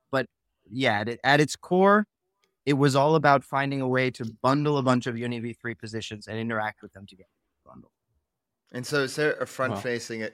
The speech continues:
Speaker 2: interface, um, that allows me to do all this stuff?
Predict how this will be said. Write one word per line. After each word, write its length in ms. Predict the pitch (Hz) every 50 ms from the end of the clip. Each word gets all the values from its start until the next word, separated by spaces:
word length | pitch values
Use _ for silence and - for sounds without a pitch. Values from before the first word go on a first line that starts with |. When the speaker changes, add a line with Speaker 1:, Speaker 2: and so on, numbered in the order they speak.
| _ _ -
Speaker 2:
interface, 680 | 117 117 113 104 - 113 101 95 92 - - - - _ _ _ _ _ _ _ _ -
um, 480 | 104 107 104 101 101 101 101 98 92 _ _ _ _ _ -
that 200 | 107 104 101 - -
allows 380 | - 107 107 107 104 107 101 -
me 60 | -
to 80 | 107 101
do 160 | 95 110 104
all 180 | - 87 98 101
this 160 | 101 98 -
stuff? 440 | - - 104 95 90 - - -